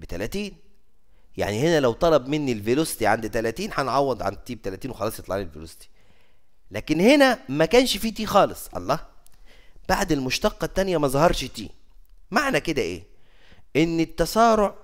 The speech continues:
هيبقى ثابت دايما لكل القيم عند اي زمن بكام؟ بتمانية. ما، مش، ما بقاش فانكشن في التي، ما بقاش هيتغير وفقا للتي شكلها كام، لا، هو دايما هيبقى ثابت، يعني ما فيش تي،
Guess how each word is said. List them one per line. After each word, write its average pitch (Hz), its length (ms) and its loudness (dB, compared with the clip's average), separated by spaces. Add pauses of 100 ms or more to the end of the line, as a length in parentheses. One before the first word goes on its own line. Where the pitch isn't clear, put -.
(400)
هيبقى 156 520 4
ثابت 196 440 6
دايما 147 480 4
لكل 160 880 2
القيم 131 540 2
عند 135 260 0
اي 175 280 2
زمن 214 340 4 (840)
بكام؟ 127 500 4 (680)
بتمانية. 117 520 0 (140)
ما، 101 140 -8 (100)
مش، 123 240 -4
ما 120 120 0
بقاش 151 340 2
فانكشن 185 420 2
في 131 120 -10
التي، 117 320 -6
ما 101 80 -6
بقاش 120 280 -2
هيتغير 156 600 4 (260)
وفقا 170 340 4
للتي 147 360 -6
شكلها 143 420 0
كام، 104 280 -2
لا، 110 160 0 (400)
هو 127 200 6
دايما 156 360 6
هيبقى 120 300 0
ثابت، 85 360 -6
يعني 165 180 6
ما 151 100 2
فيش 180 200 -4
تي، 131 260 -6